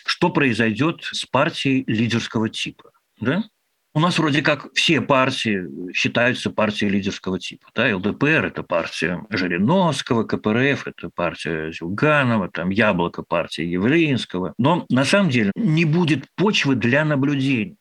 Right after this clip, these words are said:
по одной простой причине. Когда мы чё-то сетуем, у нас происходят очередные президентские выборы, и опять этот стандартный набор: Зюганов, Жириновский, Явлинский, да сколько можно. Ребят, а когда появились эти люди? Жириновский,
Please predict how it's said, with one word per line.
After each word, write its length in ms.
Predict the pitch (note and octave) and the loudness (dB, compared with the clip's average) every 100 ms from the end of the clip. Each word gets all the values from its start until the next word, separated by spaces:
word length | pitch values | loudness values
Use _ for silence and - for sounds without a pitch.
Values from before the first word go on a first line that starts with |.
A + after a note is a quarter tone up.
| _ | _
по 80 | A2+ | -2
одной 180 | A2+ F3+ | 0 0
простой 320 | C3 C3 C#3+ | -2 -2 -2
причине. 520 | C#3 C3 - F2+ - _ _ - - - | 0 -2 -2 -4 -8 _ _ -14 -12 -4
Когда 320 | C3+ C3 G#3 F#3+ | 0 2 4 4
мы 380 | F#3 F3 - - | 2 0 -2 -6
чё-то 180 | - A#3 | -4 -2
сетуем, 500 | - D#3+ C3+ G2+ F2+ | 0 0 0 -4 -6
у 120 | F#2+ | -4
нас 220 | G2+ G2+ - - | -4 -4 -8 -4
происходят 440 | A2+ A2+ - A2 | -2 -2 0 0
очередные 480 | G#2+ - A#2+ A#2+ A#2+ | 0 0 0 0 0
президентские 680 | A#2 A#2 A2+ A2+ A2+ - A#2+ | 0 0 0 0 -2 -2 0
выборы, 360 | D#3 C3+ A2+ A#2 | 0 2 0 2
и 80 | A#2+ | 0
опять 380 | B2 G#2 F#2 | 0 -2 0
этот 220 | G#2 G#2 - | -2 -2 -4
стандартный 580 | A2+ A2 G#2 G2+ A2 | 0 2 2 0 0
набор: 500 | A2 B2+ D#3+ G3+ - - | 0 2 2 0 0 -4
Зюганов, 540 | B2 B2 C#3 C#3 C3+ | -2 0 2 2 2
Жириновский, 600 | B2 C3+ C3+ C3+ B2+ - | 2 2 2 0 -2 -4
Явлинский, 540 | B2+ C3 B2+ B2+ - A#2 | -2 0 0 0 0 -2
да 140 | A#2+ | -2
сколько 400 | - C3 B2 B2 | 0 -2 0 0
можно. 420 | B2+ D#3+ D3+ B2+ - - - - - - _ - - | 2 2 2 0 -4 -8 -8 -8 -10 -14 _ -20 -4
Ребят, 260 | B2+ G#2+ - | 0 0 0
а 60 | C3 | 0
когда 240 | C#3+ A3 | 2 2
появились 400 | G#3 D3 A#2 - | 4 2 2 0
эти 160 | - G#2+ | -2 -2
люди? 260 | F#2 D#2 - _ _ _ | -4 -6 -18 _ _ _
Жириновский, 800 | E3 A3+ D#3+ D3+ C3+ - B2 G2+ | 0 2 4 4 0 -2 -6 -6